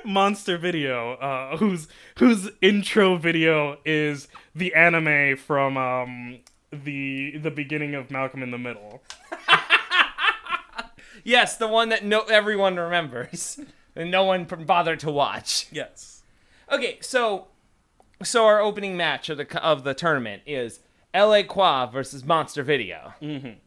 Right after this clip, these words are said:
Speaker 2: Uh, who wins?
Speaker 1: Okay, so I think L A Qua, um, has, uh,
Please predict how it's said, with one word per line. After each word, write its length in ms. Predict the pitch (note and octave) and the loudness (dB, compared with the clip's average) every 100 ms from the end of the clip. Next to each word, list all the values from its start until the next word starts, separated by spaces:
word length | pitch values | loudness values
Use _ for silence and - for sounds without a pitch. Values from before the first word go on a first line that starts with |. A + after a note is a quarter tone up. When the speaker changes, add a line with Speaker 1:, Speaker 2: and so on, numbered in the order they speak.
| F3 | -6
Speaker 2:
Uh, 300 | F#3+ F#3 F#3 - | -2 -2 -4 -10
who 140 | C#4 | -10
wins? 480 | D#4 C4 - - - _ _ _ D#3+ | -6 -6 -8 -20 -20 _ _ _ -8
Speaker 1:
Okay, 280 | D#3 B2+ | -4 -4
so 420 | G2+ D3 C3 C3+ - | -4 -4 -4 -4 -6
I 100 | D3 | -6
think 300 | D#3+ F#3 D#3+ - | -4 -6 -8 -10
L 160 | C#3+ D3 | -8 -6
A 100 | C3 | -8
Qua, 500 | - A#2 A#2+ A#2 A#2 _ | -8 -4 -4 -4 -8 _
um, 640 | A2+ G#2+ G#2+ G#2+ G#2+ G#2+ G2+ - | -8 -8 -8 -10 -12 -16 -20 -16
has, 680 | - B2+ C3 C3 A#2+ - _ _ _ _ _ _ _ _ _ | -6 -4 -4 -8 -12 -20 _ _ _ _ _ _ _ _ _
uh, 840 | - C3+ B2+ B2+ B2+ B2 B2 B2+ | -6 -2 -2 -2 -4 -4 -6 -8